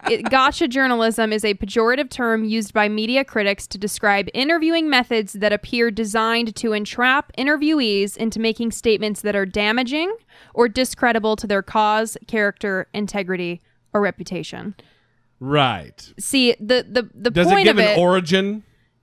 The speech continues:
Speaker 1: No.
Speaker 2: Like when it was first used or anything? Like, of
Speaker 1: Well, it
Speaker 2: course, it's
Speaker 1: probably
Speaker 2: fucking
Speaker 1: does, but I'm not
Speaker 2: Wikipedia.
Speaker 1: gonna find it. And, um,
Speaker 2: <laughs>
Speaker 1: I think the key
Speaker 2: Thank
Speaker 1: part,
Speaker 2: you, thank you.
Speaker 1: the key part of this, though, is making statements that are damaging or discreditable to their cause.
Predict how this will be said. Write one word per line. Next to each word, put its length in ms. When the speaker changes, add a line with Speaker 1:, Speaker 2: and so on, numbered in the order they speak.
Speaker 1:
No. 640
Speaker 2:
Like 180
when 140
it 40
was 140
first 340
used 520
or 80
anything? 180
Like, 140
of 100
Speaker 1:
Well, 100
it 40
Speaker 2:
course, 120
it's 40
Speaker 1:
probably 320
Speaker 2:
fucking 180
Speaker 1:
does, 160
but 160
I'm 100
not 100
Speaker 2:
Wikipedia. 40
Speaker 1:
gonna 140
find 240
it. 140
And, 320
um, 480
Speaker 2:
<laughs> 220
Speaker 1:
I 280
think 200
the 60
key 180
Speaker 2:
Thank 60
Speaker 1:
part, 200
Speaker 2:
you, 60
thank 280
you. 180
Speaker 1:
the 120
key 200
part 260
of 80
this, 160
though, 240
is 220
making 260
statements 380
that 100
are 80
damaging 580
or 140
discreditable 600
to 100
their 160
cause. 440